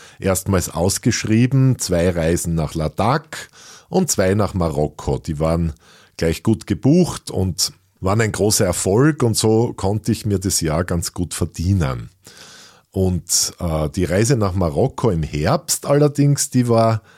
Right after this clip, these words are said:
nicht so gut gebucht. Da war ich im Frühling unterwegs mit der ersten Gruppe und hab, äh, mit, war mit dem Lahussin, den ich empfohlen bekommen hab von einem Freund, einem jungen Marokkaner unterwegs.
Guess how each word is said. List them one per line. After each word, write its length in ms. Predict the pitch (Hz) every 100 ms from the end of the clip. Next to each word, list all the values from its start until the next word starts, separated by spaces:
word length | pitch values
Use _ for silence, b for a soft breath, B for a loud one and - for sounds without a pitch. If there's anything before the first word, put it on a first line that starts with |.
| b
nicht 400 | 82 85 110 -
so 120 | -
gut 260 | 76 73 -
gebucht. 720 | 78 - 73 64 - - - B B B B -
Da 360 | 85 85 82 80 -
war 320 | - 82 87
ich 420 | 92 - - -
im 160 | - 73
Frühling 460 | - 98 131 147
unterwegs 560 | 120 113 113 101 110 -
mit 160 | 104 101
der 120 | 76
ersten 380 | 92 - 117 101
Gruppe 600 | 98 107 - 107 104 95 B B B B
und 320 | - 80 -
hab, 420 | 80 78 - -
äh, 380 | 82 76 71 71
mit, 260 | 76 80 -
war 120 | 82
mit 200 | 82 73
dem 160 | 78 73
Lahussin, 760 | 71 69 127 - - 131 123
den 180 | 98 92
ich 240 | 90 -
empfohlen 480 | 78 78 87 101 127
bekommen 540 | 113 - 95 98 98 90
hab 160 | 87
von 180 | - 82
einem 220 | 71 69
Freund, 600 | - - 78 120 143 139
einem 280 | - 78 76
jungen 340 | 78 101 92
Marokkaner 720 | 82 73 73 - 80 85 123 117
unterwegs. 800 | 113 104 92 92 113 - -